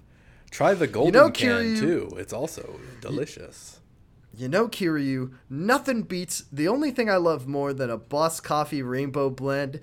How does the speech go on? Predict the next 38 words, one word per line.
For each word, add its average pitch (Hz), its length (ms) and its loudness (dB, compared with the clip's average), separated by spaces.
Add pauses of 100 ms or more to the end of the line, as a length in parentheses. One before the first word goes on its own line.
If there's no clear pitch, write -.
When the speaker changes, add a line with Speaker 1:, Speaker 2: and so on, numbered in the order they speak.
(240)
Speaker 2:
is 131 160 -4
a 120 80 -2
delicious 151 840 -2
cup 175 320 -2
of 120 120 -2
s-, - 300 -4
uh, 123 260 -4
a 123 120 -4
delicious 190 480 2
Speaker 1:
Suntory 185 140 4
Speaker 2:
glass 156 180 4
of 147 60 4
Speaker 1:
whiskey 110 280 -4
Speaker 2:
C-, 98 60 -2
Speaker 1:
on 107 140 -2
the 110 80 0
rocks. 101 440 -2
Speaker 2:
Suntory 170 640 -2
whi-, 151 180 -2 (120)
whiskey 147 300 -4
on 143 80 0
the 131 100 -2
rock, 127 320 -2
and 123 140 -4
also 202 400 -2 (260)
nothing 254 260 2
beats 208 240 -2
the 143 120 -2
taste 175 300 -2
of 127 120 -4
C 226 320 -4
C 208 240 -6
Lemon, 139 420 -4
my 107 160 -4
favorite 202 460 0
lemon-flavored 147 880 -2
soda. 123 480 0
Speaker 1:
Mm-hmm. 101 300 -8